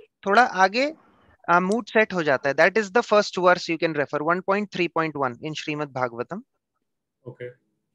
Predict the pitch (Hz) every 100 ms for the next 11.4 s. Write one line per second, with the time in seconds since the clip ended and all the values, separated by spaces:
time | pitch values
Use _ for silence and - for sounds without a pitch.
0 | - - - - - - - 185 - 226
1 | 220 226 240 - - - - 196 214 214
2 | 208 220 202 202 214 220 - 190 202 214
3 | 202 226 262 208 180 202 208 - 185 -
4 | 233 254 185 - 185 - 208 196 180 180
5 | 208 233 - _ _ _ _ _ 160 170
6 | 175 190 - 196 220 196 208 180 139 180
7 | 220 233 - 175 - 170 175 214 - 208
8 | 214 185 180 190 202 185 240 233 208 233
9 | 214 196 180 - 156 - 127 98 _ _
10 | _ _ _ 185 220 220 226 233 220 226
11 | 226 - 240 349